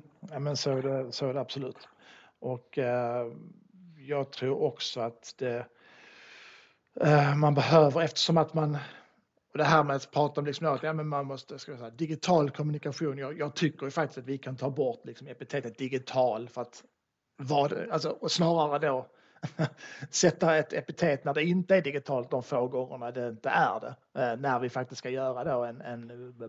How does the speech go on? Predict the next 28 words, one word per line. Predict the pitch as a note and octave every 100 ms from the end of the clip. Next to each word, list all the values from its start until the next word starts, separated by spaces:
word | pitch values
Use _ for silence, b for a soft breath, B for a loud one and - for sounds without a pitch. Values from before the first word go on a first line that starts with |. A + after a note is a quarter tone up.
| A#2+
broschyr | C#3+ C3 E3 D3 C3 B2+
eller, | B2+ B2+ B2+ B2+ B2+ b b b
eh, | - B2+ A#2+ - - E3 D#3+
sätta | A#2 - C#3+ -
upp | C3 B2 -
någon, | B2 B2
någon | C3 B2
poster | - C#3 B2+ - A#2
eller | A#2+
vad | A#2+
det | - - - b b b
är. | C3
Eh, |
för | B2 C3+
att | - - _ _
vi | D#3
kan | C3+ C#3+
utgå | D#3 -
ifrån | B2+ D#3 B2+
att | A#2+
det | C3+
mesta | A#2 - B2
idag | B2+ B2
är | E2
digitalt | A2 C#3 C3+ E3 B2+
och | B2+
så | -
vidare. | - D3 -